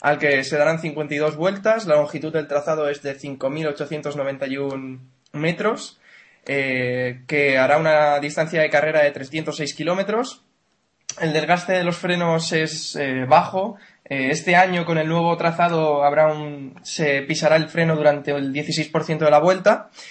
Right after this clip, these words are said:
El acelerador irá pisado al máximo el sesenta y ocho por ciento.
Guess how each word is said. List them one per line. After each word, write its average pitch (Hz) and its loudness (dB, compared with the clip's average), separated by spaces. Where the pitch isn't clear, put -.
El 147 2
acelerador 151 6
irá 165 2
pisado 165 0
al 156 0
máximo 165 -2
el 147 -2
sesenta 160 -4
y 147 -2
ocho 156 -8
por 147 0
ciento. 185 -4